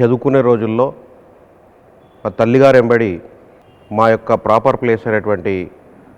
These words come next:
సికింద్రాబాద్ మారేడుపల్లిలో మహేంద్ర హిల్స్‌లో గుట్టలపైకి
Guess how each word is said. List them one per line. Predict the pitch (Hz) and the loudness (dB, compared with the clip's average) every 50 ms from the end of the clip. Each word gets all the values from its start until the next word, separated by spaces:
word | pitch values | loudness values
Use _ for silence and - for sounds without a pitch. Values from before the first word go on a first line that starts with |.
| - - - | -20 -14 -10
సికింద్రాబాద్ | - 117 - - 120 107 - - 104 117 110 90 | -10 -8 -4 -4 -2 0 0 0 2 0 0 0
మారేడుపల్లిలో | 90 101 101 104 113 110 107 - 110 104 101 101 110 131 170 - - - - _ _ _ _ _ _ _ _ _ _ _ | -2 -2 0 0 0 -2 -4 -4 -6 -6 -4 -6 -6 -8 -8 -10 -20 -20 -20 _ _ _ _ _ _ _ _ _ _ _
మహేంద్ర | 104 104 101 110 127 139 139 139 143 | -12 -10 -4 -2 -2 -2 0 0 -2
హిల్స్‌లో | 135 127 123 107 - 123 127 113 104 92 - - _ - _ _ _ _ _ _ _ _ _ 101 98 | -2 -2 -4 -8 -8 -6 -4 -4 -4 -6 -10 -18 _ -20 _ _ _ _ _ _ _ _ _ -12 -10
గుట్టలపైకి | 110 104 - 131 131 123 - 123 113 104 - 113 113 104 95 98 98 | -10 -6 -6 -6 -6 -4 -6 -8 -8 -8 -10 -12 -10 -10 -10 -12 -14